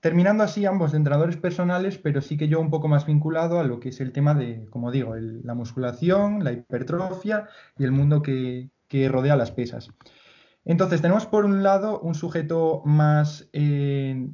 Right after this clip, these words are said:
encaminado, ¿cómo te podríamos encasillar, Joel? Más encaminado a,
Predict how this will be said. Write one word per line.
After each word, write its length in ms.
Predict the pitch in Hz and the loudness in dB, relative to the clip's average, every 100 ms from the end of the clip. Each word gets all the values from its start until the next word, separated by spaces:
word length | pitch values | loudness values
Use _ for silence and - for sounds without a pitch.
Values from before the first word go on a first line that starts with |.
| - | -8
encaminado, 800 | 147 147 147 147 151 165 170 170 | -2 2 4 6 6 4 0 -2
¿cómo 220 | 165 185 | -2 0
te 80 | 185 | 0
podríamos 340 | 170 180 170 156 | -2 -2 -2 -4
encasillar, 540 | 151 151 147 139 131 | -4 -4 -2 -2 0
Joel? 240 | 135 127 131 | -2 -2 -2
Más 220 | 151 156 | -2 -2
encaminado 680 | 170 170 170 170 170 170 | -2 0 2 2 2 2
a, 380 | 147 139 131 - | 2 0 -4 -8